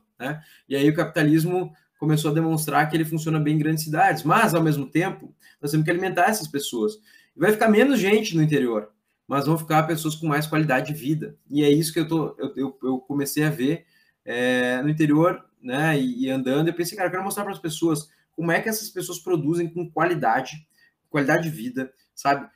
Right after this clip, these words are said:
Ah, com produtividade altíssima. Vou dar um exemplo aqui. Eu, ah, vai ao ar um programa desses ainda, em que eu mostro lá o pessoal da,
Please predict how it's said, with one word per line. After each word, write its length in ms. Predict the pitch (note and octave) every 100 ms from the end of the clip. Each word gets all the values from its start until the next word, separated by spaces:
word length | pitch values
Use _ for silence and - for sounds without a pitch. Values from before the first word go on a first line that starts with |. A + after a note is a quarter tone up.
| _ -
Ah, 560 | B2+ C3 B2+ B2+ B2+ -
com 160 | D#3
produtividade 720 | D3+ E3+ F3+ D#3 D3 C3 D3
altíssima. 640 | D3+ D#3+ - B2+ - C#3+ - - - _ _ _
Vou 140 | - C#3
dar 160 | D3
um 40 | F3
exemplo 320 | D#3 E3 D3+
aqui. 300 | C#3 A#2 G#2+ _
Eu, 640 | A#2 C3+ D3+ D#3 D3+ D3 -
ah, 180 | C3+ B2
vai 200 | C3 D3+
ao 320 | D3 C3 C3
ar 100 | B2+
um 100 | C3+
programa 340 | C3 A#2 B2+
desses 260 | A#2 B2 -
ainda, 420 | A#2+ E3 E3 A2+
em 120 | B2
que 100 | B2+
eu 60 | C3+
mostro 400 | B2 C3 C#3+ C3
lá 100 | B2+
o 80 | B2+
pessoal 380 | C3 - B2+ B2+
da, 500 | B2 A#2 A2+ A2